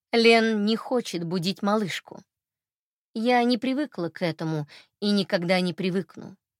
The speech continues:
Каждый такой случай меняет мою жизнь. Я сильная ради своей дочери, но я отомщу этому человеку. Я заставлю его заплатить. Стягиваю ночнушку через голову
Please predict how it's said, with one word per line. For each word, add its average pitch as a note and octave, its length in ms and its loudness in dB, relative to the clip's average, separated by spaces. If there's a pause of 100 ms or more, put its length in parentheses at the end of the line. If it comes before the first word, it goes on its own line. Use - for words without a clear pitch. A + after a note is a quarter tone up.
(440)
Каждый F#3 340 2
такой F#3+ 320 -2
случай G3+ 560 -4
меняет E3 580 0
мою D#3 280 -4
жизнь. D3 480 -10 (720)
Я G3 360 4
сильная E3+ 880 -4
ради F3+ 380 2
своей F3 420 -4
дочери, D#3+ 580 -8 (280)
но A3+ 100 4
я A3 220 6
отомщу G3+ 840 -4
этому D#3+ 300 -6
человеку. - 640 -10 (340)
Я G3 240 4
заставлю F3 600 -4
его D3+ 240 -4
заплатить. - 680 -12 (1700)
Стягиваю F3 720 -2
ночнушку F3+ 680 -4
через E3 260 -6
голову G3+ 580 -6